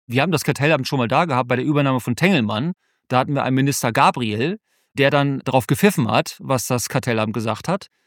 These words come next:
Also wenn wir was bewegen wollen, dann sehen wir ja, was läuft. Dann müssen wir ein demokratisches Recht wahrnehmen.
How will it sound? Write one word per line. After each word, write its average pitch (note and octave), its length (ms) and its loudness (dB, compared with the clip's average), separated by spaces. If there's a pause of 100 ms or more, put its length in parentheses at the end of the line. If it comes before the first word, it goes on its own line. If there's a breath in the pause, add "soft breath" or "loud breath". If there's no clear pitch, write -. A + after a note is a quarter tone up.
(180)
Also C#3 240 2
wenn D#3+ 180 4
wir F3+ 120 8
was D3+ 160 2
bewegen C3+ 480 2
wollen, G#2+ 280 -6
dann C3 140 -2
sehen D3+ 240 4
wir D3 80 2
ja, C3+ 160 2
was B2 160 -2
läuft. G#2 320 -10
Dann A#2+ 100 0
müssen F3+ 300 2
wir E3+ 340 2
ein C3 160 -2
demokratisches C#3+ 800 0
Recht D3+ 300 -4
wahrnehmen. D3 540 2